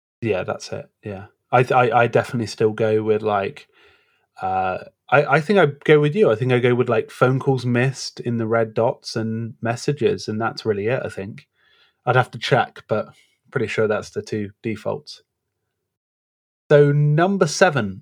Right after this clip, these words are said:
um, I put down introducing a lunchtime or afternoon run for a boost of focus. Um, and this is, I guess, if you're someone that it, uh, you could do this whether you work at home or whether you're in the office.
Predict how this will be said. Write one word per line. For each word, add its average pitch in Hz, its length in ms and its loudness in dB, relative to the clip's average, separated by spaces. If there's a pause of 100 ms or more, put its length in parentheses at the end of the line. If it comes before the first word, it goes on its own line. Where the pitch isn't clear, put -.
(120)
um, 127 520 2 (440)
I 143 280 -4
put 165 160 -2
down 151 260 6
introducing 143 840 2 (100)
a 117 440 0
lunchtime 175 600 2
or 113 280 2
afternoon 160 480 0
run 117 340 0 (120)
for - 260 -2
a 113 40 -6
boost 110 300 -8
of 135 60 -10
focus. - 600 -4 (480)
Um, 123 460 2 (240)
and 147 120 4
this 175 160 2
is, 175 100 2
I 151 100 8
guess, 139 340 2
if 135 200 0
you're 117 520 4
someone 120 440 2
that 110 380 0
it, - 320 -6
uh, - 80 -12 (320)
you 151 240 2
could 151 160 2
do 160 140 4
this 139 260 4
whether 113 200 2
you 107 140 -4
work 113 260 0
at - 80 -8
home 110 280 -2
or 107 180 0
whether 110 260 -2
you're 107 160 -4
in 104 100 -6
the 107 60 -6
office. - 540 -10